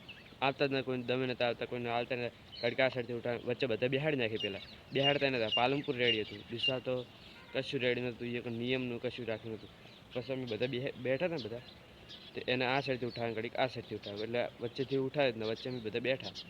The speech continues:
એટલે કોઈ ઉઠાવે જ નહીં. એટલે મને પછી છેલ્લે, છેલ્લે ચાર બોલ નાખવા લે, ચાર બોલમાં બે બોલ રેડી પડે ને તો સિલેક્ટ કરી નાખવાના થાય.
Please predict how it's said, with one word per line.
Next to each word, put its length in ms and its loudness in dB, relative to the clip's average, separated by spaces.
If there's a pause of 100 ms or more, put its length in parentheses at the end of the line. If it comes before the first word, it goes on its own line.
(800)
એટલે 200 -2
કોઈ 140 0
ઉઠાવે 340 2
જ 100 -8
નહીં. 120 0
એટલે 140 0
મને 260 -2 (380)
પછી 220 -4
છેલ્લે, 220 0
છેલ્લે 180 0
ચાર 220 6
બોલ 140 4
નાખવા 260 2
લે, 140 6
ચાર 220 2
બોલમાં 220 0
બે 200 4
બોલ 220 4
રેડી 200 2
પડે 240 4
ને 120 0
તો 60 0
સિલેક્ટ 320 -6
કરી 100 -2
નાખવાના 280 -2
થાય. 120 -10